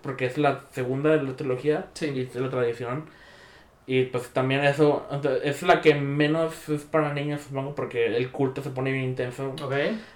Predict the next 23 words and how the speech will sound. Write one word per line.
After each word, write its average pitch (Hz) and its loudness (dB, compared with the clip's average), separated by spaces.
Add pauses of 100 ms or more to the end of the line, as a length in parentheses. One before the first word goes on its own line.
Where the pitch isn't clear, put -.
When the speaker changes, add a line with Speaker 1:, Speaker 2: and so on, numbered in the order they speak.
Speaker 1:
Ah, 135 6
hay 139 4
una 156 6
escena 151 0
en 151 4
la 135 0
que, 123 -4
en 123 -6
la 117 -4
que 123 -2
Speaker 2:
¿El 120 0
corazón? 170 0
Speaker 1:
a 131 2
alguien 139 0
le 120 -2
sacan 131 -2
un 127 -4
corazón 123 -2
con 127 -4
las 117 -4
manos 120 -6
y, 120 -12
y 113 -8